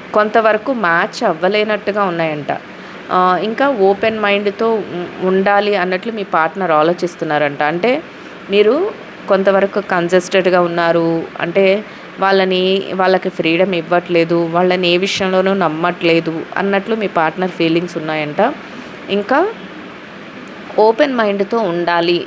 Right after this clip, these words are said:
మీరు, అంటే ఓపెన్ మైండ్‌తో ఉండడం అంటే వాళ్ళు ఏం చేస్తే దానికి మీరు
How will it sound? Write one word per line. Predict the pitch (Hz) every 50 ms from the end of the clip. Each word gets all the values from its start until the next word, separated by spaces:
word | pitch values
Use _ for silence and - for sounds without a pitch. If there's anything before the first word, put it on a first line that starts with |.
| - -
మీరు, | 175 185 190 196 202 214 202 - - - - - - - - -
అంటే | 175 196 - 294 285 277 285
ఓపెన్ | 302 - 185 190 190 - 240 247 240
మైండ్‌తో | 233 240 240 240 226 - 240 233
ఉండడం | 220 214 214 220 220 226 220
అంటే | 214 214 214 208 240 247 220 202 226 247 - - - - - - -
వాళ్ళు | 214 226 220 208
ఏం | 208 220 226 226 233
చేస్తే | 226 214 - 262 254
దానికి | 240 240 226 214 214 214 214 - 277 294 277
మీరు | 247 247 240 226 - 220 254 320 392